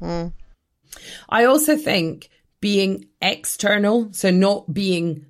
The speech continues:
Speaker 2: just based in one client,
Speaker 1: Mm.
Speaker 2: is a great thing because you see what other people are doing. You see things that are moving in other places. Whereas I know,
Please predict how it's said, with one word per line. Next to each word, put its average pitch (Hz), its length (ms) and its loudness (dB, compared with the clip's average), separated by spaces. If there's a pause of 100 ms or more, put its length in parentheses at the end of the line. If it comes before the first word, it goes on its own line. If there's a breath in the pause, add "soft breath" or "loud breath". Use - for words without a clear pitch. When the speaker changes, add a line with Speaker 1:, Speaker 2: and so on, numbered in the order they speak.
(140)
Speaker 2:
just 190 340 -2
based 175 580 0
in 180 220 4
one 175 300 2
client, 170 680 -2
Speaker 1:
Mm. 156 280 -4 (480 loud breath)
Speaker 2:
is 190 140 2
a 190 60 2
great 190 320 -2
thing 156 420 0
because 180 380 0
you 220 180 0
see 220 460 -4
what 196 220 -2 (100)
other 214 300 2
people 214 420 -2
are 202 140 4
doing. 185 640 0 (260 loud breath)
You 180 220 2
see 208 280 -2
things 185 480 0
that - 100 -4
are 180 100 2
moving 185 580 2
in 190 120 0
other 190 160 0
places. 196 420 -2
Whereas 202 220 2
I 214 160 2
know, 180 500 2